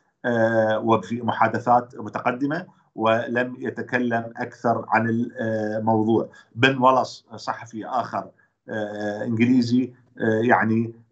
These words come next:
تكلم على أنه هناك، آه، كلام ما بين ليفربول وقطر، ولكن قطر أيضًا تفاوض، آه، مانشستر يونايتد. محمد الكعبي لمح إلى أن هناك كلام ما بين ليفربول وقطر، وأنه ليفربول،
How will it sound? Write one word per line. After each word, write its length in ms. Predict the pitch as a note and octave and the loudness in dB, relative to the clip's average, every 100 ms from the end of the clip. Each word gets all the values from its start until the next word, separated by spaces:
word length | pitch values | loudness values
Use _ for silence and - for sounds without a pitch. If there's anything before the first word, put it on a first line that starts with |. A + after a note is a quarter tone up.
| B2+ | -10
تكلم 400 | - B2 A#2+ A2 | 2 4 6 4
على 240 | G#2+ A2 A2+ | 2 2 2
أنه 220 | A2+ G#2 | 0 0
هناك، 400 | A2 A#2+ A2 A#2 | 2 2 2 0
آه، 560 | G#2 - A2+ G#2+ G2+ G2+ | -2 -2 -4 -4 -4 -4
كلام 340 | B2+ A#2+ A#2+ G#2+ | 2 4 4 2
ما 100 | G#2 | 0
بين 260 | A#2+ A2+ | 2 0
ليفربول 560 | G#2 G#2 G#2 C3 A#2 F2+ _ _ _ | 0 -2 -2 0 0 0 _ _ _
وقطر، 1300 | G#2+ A2+ A#2 G#2+ - G#2 F#2+ F2+ - G2 - B2+ E3 D#3+ | -2 4 4 4 -2 -10 -10 -10 -12 -8 -2 2 2 2
ولكن 500 | - C#3+ C#3 B2+ B2 - | 2 2 2 -8 -8 -4
قطر 320 | C3 B2+ A#2+ | -4 -2 -6
أيضًا 340 | B2 B2 A#2+ A2+ | -6 -4 -4 -6
تفاوض، 640 | B2 B2 A#2+ A2+ A2+ A2+ _ A#2 | 0 6 6 6 0 -2 _ -10
آه، 320 | A2 A2 A#2 | -6 -6 -8
مانشستر 640 | A#2 A2+ G#2+ A2+ - B2 A#2+ | 0 0 0 -6 -6 -4 0
يونايتد. 440 | A2+ G#2+ - - - - - | 2 2 0 -10 -18 -20 -4
محمد 320 | - D3+ D3+ | 0 2 2
الكعبي 400 | C#3 F#3 D#3 D3+ | 2 2 4 4
لمح 340 | E3 D#3+ B2+ | 4 0 -6
إلى 240 | A2+ B2+ B2+ | -6 -8 -8
أن 120 | B2 | -10
هناك 320 | A#2 C3 - | -8 -6 -6
كلام 280 | - C3+ A#2+ | -4 -6 -4
ما 120 | A#2 | -6
بين 240 | A2+ B2+ A2+ | -6 -8 -12
ليفربول 460 | A2 A2 - C#3 | -12 -14 -6 -6
وقطر، 380 | G#2+ - C#3 A#2+ | -6 -4 -4 -4
وأنه 340 | A2+ A2+ A2+ A2+ | -10 -12 -12 -8
ليفربول، 500 | G#2+ A2 C#3 C#3 | -10 -10 -6 -6